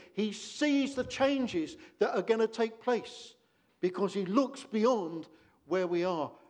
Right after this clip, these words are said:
at the present time, even though he accepts where we are at this mind, very mo-,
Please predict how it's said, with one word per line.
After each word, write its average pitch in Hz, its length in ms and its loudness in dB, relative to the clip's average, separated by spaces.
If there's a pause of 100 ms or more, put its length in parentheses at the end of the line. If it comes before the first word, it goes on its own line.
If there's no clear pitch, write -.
at 151 120 -6
the 175 80 -10
present 170 420 -8
time, 143 380 -6 (300)
even 147 300 -8
though 143 160 -4
he 139 60 -2
accepts - 600 -12 (400)
where 135 180 -2
we 131 200 -4
are 123 240 -4 (580)
at 135 180 -10
this 127 180 -14
mind, 123 300 -10 (580)
very 131 240 -6
mo-, 123 220 -14